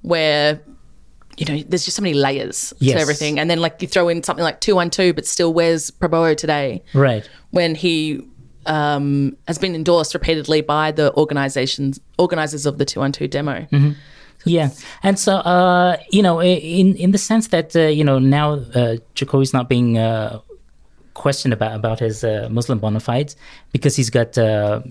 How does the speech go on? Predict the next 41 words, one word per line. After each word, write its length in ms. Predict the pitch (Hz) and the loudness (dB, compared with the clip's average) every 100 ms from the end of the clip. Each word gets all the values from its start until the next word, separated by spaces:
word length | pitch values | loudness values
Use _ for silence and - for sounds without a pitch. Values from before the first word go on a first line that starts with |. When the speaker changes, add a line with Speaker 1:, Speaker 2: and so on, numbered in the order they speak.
| - | -6
Speaker 2:
um, 520 | 117 107 110 117 117 - - - - _ _ _ _ _ - | -4 -4 -6 -8 -10 -14 -20 -20 -20 _ _ _ _ _ -6
uh, 140 | 120 | -2
Maruf 340 | 113 113 120 131 | 0 2 0 0
Amin 240 | 123 117 | 2 2
with 100 | 104 | 0
him. 120 | 113 117 - | 0 -2 -4
Speaker 1:
Yeah. 160 | 170 - | -4 -2
Speaker 2:
Uh, 360 | 143 156 160 143 - | 0 0 0 -4 -8
that 320 | 160 180 160 | -2 -2 0
is, 180 | 190 196 - | 0 -2 -2
okay, 160 | 180 147 | 0 0
he's 160 | 139 208 | 0 0
closed 300 | - 269 190 | 2 2 2
off 120 | 156 | 2
one 140 | 156 | 2
avenue 280 | 135 131 120 | 2 2 0
of 100 | 107 | -2
attack, 260 | 101 127 127 | -2 -2 0
but 100 | 180 | 2
then 160 | 220 226 | 4 4
he's 140 | 214 | 4
opened 200 | 185 185 | 2 0
up 140 | 170 - | -2 -2
a 120 | 143 | -2
lot 200 | 147 156 | 0 0
of 100 | 147 - | -2 -2
others 280 | 139 135 117 | 0 0 -2
that 160 | 113 | -2
Prabowo 760 | 117 113 113 110 110 113 - - | 0 0 2 2 0 -2 -8 -10
and, 180 | - 107 | -6 -4
and 120 | 110 | -2
his 160 | 117 113 | -2 -4
team 180 | - 107 | -8 -8
can, 360 | - 104 101 107 | -8 -8 -10 -12
uh, 180 | 107 117 | -12 -10
attack. 340 | 117 - 147 | -10 -8 -8
And 80 | 131 | -6
that's, 240 | 139 139 - | -6 -6 -4
Speaker 1:
Yeah. 40 | |
Speaker 2:
you 20 | |
know, 60 | 127 | -2